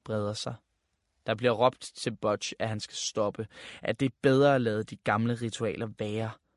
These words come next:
Magi er ikke noget at spøge med. Flere er begyndt at søge mod udgangen. Butch råber bare, "Stilhed!" Han fortsætter sin oplæsning.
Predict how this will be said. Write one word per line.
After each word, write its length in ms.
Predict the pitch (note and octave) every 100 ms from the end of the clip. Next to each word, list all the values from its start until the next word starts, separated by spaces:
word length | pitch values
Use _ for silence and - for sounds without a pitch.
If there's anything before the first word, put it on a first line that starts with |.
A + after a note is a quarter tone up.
| _ _ _ _
Magi 340 | A2 - D3+
er 60 | A2+
ikke 140 | B2+
noget 140 | B2+ A#2+
at 60 |
spøge 380 | - - A#2 B2
med. 220 | C3+ A2 G#2 _ _ _ _ _ _ _ _ _ _
Flere 320 | _ D3+ D3+
er 40 | D#3+
begyndt 300 | D3 D#3 C3+
at 60 |
søge 200 | - D3+
mod 220 | C#3+ C#3 -
udgangen. 560 | E3 F3 C3+ - A#2 - _ _
Butch 340 | - C3+ C#3 -
råber 280 | A#2+ G2+ G#2
bare, 360 | G2+ G2+ G#2+ - _ _ _ _ _
"Stilhed!" 520 | - - F#3 G3 G3 E3+ _ _ _ _ _ _ _ _ _ _ _ _ _ _ _
Han 160 | - A2
fortsætter 500 | - G2+ - G#2+ G2+
sin 200 | - G#2+
oplæsning. 600 | G2+ G2+ G#2 - G#2+ A2